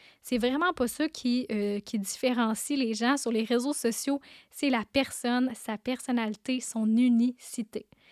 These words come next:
Maintenant, point numéro trois, c'est d'offrir de la valeur. On se rappelle la règle du quatre-vingts vingt. Quatre-vingts pour cent de ton contenu devrait être du contenu qui est utile et pertinent pour ton audience. On sort vraiment de la vente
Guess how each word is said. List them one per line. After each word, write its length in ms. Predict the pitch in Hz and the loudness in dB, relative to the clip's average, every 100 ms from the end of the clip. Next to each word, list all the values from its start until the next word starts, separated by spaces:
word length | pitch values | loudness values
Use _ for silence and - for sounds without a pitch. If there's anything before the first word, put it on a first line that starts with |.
| - _ - | -20 _ -2
Maintenant, 360 | 240 226 277 294 | 0 4 2 2
point 180 | - 277 | 0 2
numéro 320 | 269 233 226 | 4 2 0
trois, 240 | - 302 | 0 0
c'est 160 | 302 254 | 0 -2
d'offrir 600 | 208 240 - - 285 254 | 0 0 0 -2 0 0
de 100 | 226 | 0
la 280 | 220 220 247 | 0 -2 -4
valeur. 720 | 226 196 226 220 233 262 254 220 _ _ _ | -6 -2 0 2 4 6 4 2 _ _ _
On 80 | 233 | -6
se 100 | - | -2
rappelle 360 | 226 220 262 262 | -4 2 2 2
la 120 | 220 | 0
règle 240 | 233 233 | 0 0
du 80 | - | -2
quatre-vingts 640 | - 233 - 226 220 220 | -2 -2 0 0 2 0
vingt. 220 | 208 254 285 - - _ - | 2 2 0 -6 -20 _ -2
Quatre-vingts 480 | 285 - 269 277 | -2 0 2 2
pour 180 | 277 247 | 0 -4
cent 160 | - 269 | -2 0
de 80 | 240 | 2
ton 220 | 240 220 | 0 0
contenu 460 | - 254 - 262 | 0 -2 0 0
devrait 440 | 247 220 208 233 254 | 2 0 0 -2 -2
être 80 | 220 | -4
du 60 | |
contenu 380 | - 220 220 254 | -4 -2 0 0
qui 200 | - 240 | 0 -4
est 80 | - | -2
utile 520 | 262 - - 285 277 - | -4 -4 -2 0 0 -2
et 120 | 233 | -6
pertinent 600 | - 262 - - 247 262 | -2 -4 -4 -2 0 0
pour 160 | 226 | -4
ton 180 | - 220 | -2 2
audience. 640 | 233 240 220 226 262 269 214 - - - - | 2 2 0 2 2 0 -2 -10 -20 -20 -2
On 140 | 233 | 0
sort 340 | 226 - 262 240 | 0 6 6 6
vraiment 400 | 233 247 269 302 | 2 2 4 4
de 100 | 262 | 2
la 200 | 214 214 | 2 0
vente 400 | 208 254 277 | 2 2 2